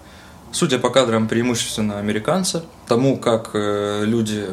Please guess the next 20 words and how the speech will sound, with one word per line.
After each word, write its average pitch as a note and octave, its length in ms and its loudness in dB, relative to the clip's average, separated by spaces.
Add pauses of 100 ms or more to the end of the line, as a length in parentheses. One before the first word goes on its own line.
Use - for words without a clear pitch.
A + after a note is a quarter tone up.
(260)
работают, B2+ 920 0 (460)
где A2 360 0
они C#3 180 2
работают, A2+ 720 -2 (360)
в G#2 100 -4
офисах, A#2 600 0 (300)
на A2 80 -2
каких-то A2 580 -2
промышленных A2 680 0
предприятиях, A2+ 1080 0
как G#2+ 260 -2
они G#2+ 340 -2
живут, A2 500 -2 (340)
как G#2+ 200 -4
они G#2+ 220 2
ездят G#2 280 -2
на G#2+ 100 -2
работу, G#2 800 -2 (800)
как G#2+ 340 0
выглядит A2 720 0